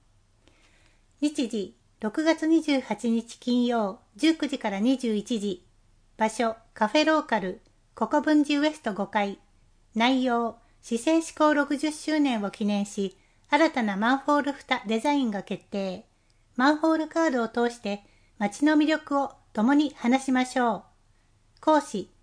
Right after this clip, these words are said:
市職員。定員三十人、先着。申し込み、六月十六日日曜から電話で、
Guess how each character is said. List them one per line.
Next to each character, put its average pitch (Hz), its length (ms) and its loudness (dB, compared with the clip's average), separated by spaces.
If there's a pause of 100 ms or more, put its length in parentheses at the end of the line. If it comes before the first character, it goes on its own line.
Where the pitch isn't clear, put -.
市 - 300 -6
職 226 340 -4
員。 196 280 -2 (440)
定 285 240 2
員 262 320 0 (100)
三 269 300 0
十 285 160 0
人、 196 260 -2 (220)
先 208 220 -2
着。 202 380 -6 (680)
申 285 140 4
し - 100 -8
込 269 160 -2
み、 262 260 0 (380)
六 226 240 -4
月 311 300 0
十 302 180 2
六 311 200 -2
日 285 400 2
日 233 260 -2
曜 320 140 2
か 233 140 -2
ら 202 120 0
電 202 220 -2
話 202 120 -2
で、 196 260 -6